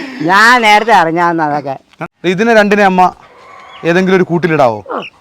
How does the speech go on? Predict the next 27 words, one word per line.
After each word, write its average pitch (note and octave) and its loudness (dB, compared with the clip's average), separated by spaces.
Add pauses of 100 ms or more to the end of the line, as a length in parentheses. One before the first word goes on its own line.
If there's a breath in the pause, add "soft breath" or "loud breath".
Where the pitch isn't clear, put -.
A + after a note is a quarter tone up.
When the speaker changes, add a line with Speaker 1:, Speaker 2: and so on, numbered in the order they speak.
(160)
Speaker 2:
ഉം. A#2+ -14 (720)
Speaker 1:
ആണോ F#3 -14
സാധനം? C3 -18 (680)
Speaker 2:
ഗിരിരാജൻ. F3+ 0 (400)
Speaker 1:
ആ. C3+ -18
Speaker 2:
നമസ്കാരം. E3+ -8 (640)
ഇന്ന് F#3+ 2
ഒരു F#3+ 2
കോഴിക്കൂട്ടിൽ F#3+ 2
നിന്നാണ് F3 2
നമ്മുടെ D3+ -2
വീഡിയോ D3+ 2
ആരംഭിക്കുന്നത്. A#2+ -4 (400)
ഏ, A#2+ -4
ശരിക്കും E3+ -2
പറഞ്ഞാൽ, G3 4
ഏ, C#3 0 (540)
നമ്മൾ D#3+ -2
കഴിഞ്ഞ F#3 2
കുറച്ച് F#3 0
ദിവസങ്ങൾക്ക് F#3 0
മുമ്പ് F3 2
ഒരു E3+ 2
വീഡിയോ D#3+ 2
കണ്ടിരുന്നു, C3 -4 (440)
നമ്മുടെ E3 0
സുബിൻ്റെ F#3 2